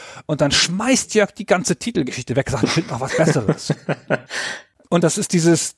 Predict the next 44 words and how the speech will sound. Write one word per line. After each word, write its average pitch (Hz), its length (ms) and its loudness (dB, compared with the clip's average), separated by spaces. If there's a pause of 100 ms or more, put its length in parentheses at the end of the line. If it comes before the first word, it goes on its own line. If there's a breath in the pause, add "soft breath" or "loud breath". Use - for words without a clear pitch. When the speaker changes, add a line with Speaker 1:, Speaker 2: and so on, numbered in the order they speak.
(140)
Speaker 1:
das 147 140 -4
Bessere 160 320 0
ist 156 140 0
der 156 60 2
Feind 143 260 0
des - 100 -6
Guten. 247 400 -4 (200)
Wenn 151 160 0
man 156 100 6
das 151 100 2
nicht - 140 -4
zum 147 100 -4
Selbstzweck 127 540 -4
macht, 180 240 0
ist - 160 -10
das 127 100 -8
halt 147 160 0
natürlich 139 460 -8
mächtig. 151 520 -6
Wir 117 220 -6
hinterfragen 160 580 0
uns 139 160 -6
viel. 139 480 2 (460 loud breath)
Wir 113 120 0
haben 123 180 2
halt 117 120 0
auch - 160 -10 (220)
geschaut, 131 480 2
dass - 140 -6
wir 147 140 0
immer 165 260 0
besser 156 300 -2
werden. - 380 -10
Weil 123 240 -4
ich 123 80 -10
finde, 135 220 -2
das 165 180 2
ist 196 120 -2
das, 170 160 2
was 147 100 0
du 156 80 -4
als 135 160 -4
Redakteur 120 380 -2
lernst. 131 480 -2